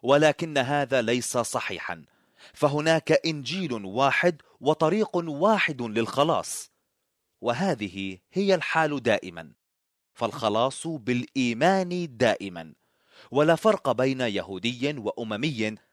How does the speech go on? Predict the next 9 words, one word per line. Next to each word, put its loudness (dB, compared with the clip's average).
لأن 4
حاجة 0
الناس 0
جميعاً -2
هي 2
واحدة، 0
إذ 2
الجميع -4
أخطأوا -2